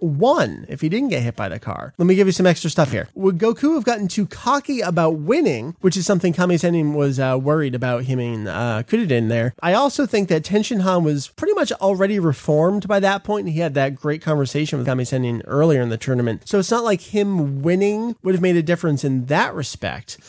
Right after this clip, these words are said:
So, Julian, let me start with you. Would it have made a difference if Goku won the twenty-second Tenkaichi Budokai? Didn't get hit by a car.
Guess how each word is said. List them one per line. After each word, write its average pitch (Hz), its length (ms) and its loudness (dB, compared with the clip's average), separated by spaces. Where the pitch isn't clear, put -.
So, 156 240 4
Julian, 175 400 6
let 180 100 4
me 226 80 -2
start 214 220 0
with 180 220 -2
you. 151 100 2
Would 147 160 0
it 208 60 4
have 180 160 0
made 202 260 2
a 226 80 2
difference 160 640 -2
if 143 180 0
Goku 180 460 2
won 156 340 2
the 117 120 -4
twenty-second 170 840 -6
Tenkaichi 180 680 0
Budokai? 151 760 -4
Didn't 156 160 0
get 143 120 2
hit 156 140 2
by 139 100 0
a 131 40 -4
car. - 320 -8